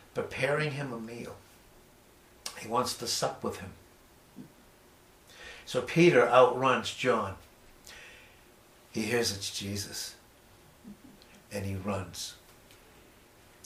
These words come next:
And then we have that conversation in John twenty-one, verses fifteen to seventeen. And this is what he begins to say to Peter.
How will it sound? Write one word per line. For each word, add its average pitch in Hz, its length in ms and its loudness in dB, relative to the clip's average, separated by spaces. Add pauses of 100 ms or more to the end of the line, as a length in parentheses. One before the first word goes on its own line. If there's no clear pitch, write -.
And 98 100 -8
then 123 180 2
we 127 140 0
have 120 240 2
that 117 160 2
conversation 110 880 0 (640)
in 95 160 -8
John 107 300 2
twenty-one, 104 640 -2 (1400)
verses 107 320 -4
fifteen 110 480 -2
to 104 120 -6
seventeen. 95 680 -4
And 98 100 -6
this 110 200 -2
is 104 160 -6
what 104 160 -2
he 104 80 -6
begins 98 420 -4
to 104 100 -10
say 98 300 -2
to - 60 -8
Peter. 95 380 -10